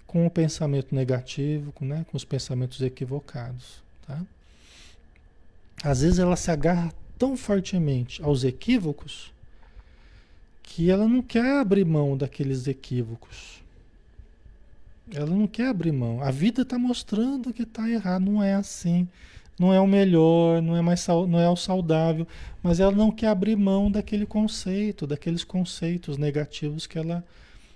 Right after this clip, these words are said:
que ela se fixou, tá? E a gente tem que respeitar isso, né? Cada um elege os conceitos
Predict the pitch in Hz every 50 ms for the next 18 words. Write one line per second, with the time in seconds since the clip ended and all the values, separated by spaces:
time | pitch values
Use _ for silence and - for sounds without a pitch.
0 | - - - - 170 156 165 151 - - 180 - - 185 180 - - - - -
1 | 180 180 180 156 - - - - - - - - - - - _ _ _ - -
2 | 147 151 180 226 - - _ - - - - - - - - - - _ - -
3 | _ _ _ - - - - - - - _ - - - - - 165 175 156 131
4 | 123 120 113 - - - 131 - - 120 139 180 - - - 233 247 247 - -
5 | 220 226 240 226 170 127 117 - - - - - - - - - - - 135 139
6 | - - 147 139 131 131 127 127 135 151 170 196 240 - - - - - - 190
7 | 214 196 147 135 131 131 131 139 139 143 160 196 247 - - - - - - -
8 | - - - - - - - - - - - - - - - 143 131 - - -
9 | - 196 208 196 - - - 165 143 135 135 135 147 - - - 202 208 - -
10 | - - - - -